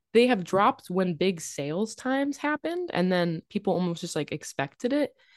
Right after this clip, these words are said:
as this market has dragged on. So, like, last December, there was a big drop. Um, people were, I was even watching to see if this four twenty would be a big drop. I don't know if it has yet. It's hard to say. But, like, you regularly are seeing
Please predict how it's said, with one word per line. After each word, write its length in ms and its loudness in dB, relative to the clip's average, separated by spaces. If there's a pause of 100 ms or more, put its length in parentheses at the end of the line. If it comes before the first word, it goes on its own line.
(120)
as 220 2
this 140 -4
market 260 0
has 160 -2
dragged 320 0
on. 260 -2
So, 220 -4
like, 240 -2 (500)
last 600 -2
December, 680 -4
there 100 -4
was 120 -6
a 60 -8
big 220 -10
drop. 320 -6 (680)
Um, 280 -2 (140)
people 280 4
were, 120 6 (140)
I 120 2
was 140 2
even 140 0
watching 260 -4
to 40 -12
see 100 -8
if 100 -6
this 160 -8
four 220 -4
twenty 320 -8
would 140 -10
be 120 -10
a 40 -10
big 220 -12
drop. 240 -10
I 80 -8
don't 140 -10
know 180 -12
if 80 -18
it 80 -14
has 320 -12
yet. 120 -12
It's 100 -18
hard 160 -12
to 60 -16
say. 220 -14 (200)
But, 100 4
like, 160 4
you 140 4
regularly 540 0
are 280 -4
seeing 600 -8